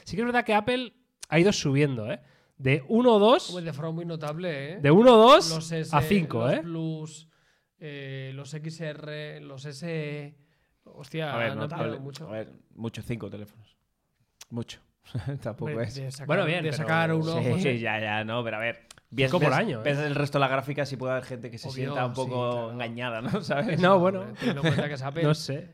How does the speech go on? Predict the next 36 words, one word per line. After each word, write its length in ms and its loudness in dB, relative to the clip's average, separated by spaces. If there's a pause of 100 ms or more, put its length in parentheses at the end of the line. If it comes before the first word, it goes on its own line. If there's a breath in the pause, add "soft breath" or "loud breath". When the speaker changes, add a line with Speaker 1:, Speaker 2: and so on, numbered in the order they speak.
Speaker 2:
Pero, 440 -2
pero 160 -6
sí, 180 -4
está 180 -4
claro 220 -6
que, 480 -4
mm, 360 -12 (320)
se 180 -6
ha 40 0
notado 440 0
de 80 0
una 100 0
forma 320 -4
clara 220 -4
en 40 -4
muchos 220 -8
fabricantes 500 -10
que 120 -12
la 120 -8
locura 340 -8
de 80 -4
sacar 260 -10
tantos 260 -12
teléfonos 380 -10
no 100 -12
tenía 220 -14
sentido, 360 -12
por 140 -12
mucho 180 -14
que 100 -12
Xiaomi 420 -14
y 40 -12
Vivo 240 -12
sigan 320 -10
sacando 380 -10
muchos. 420 -4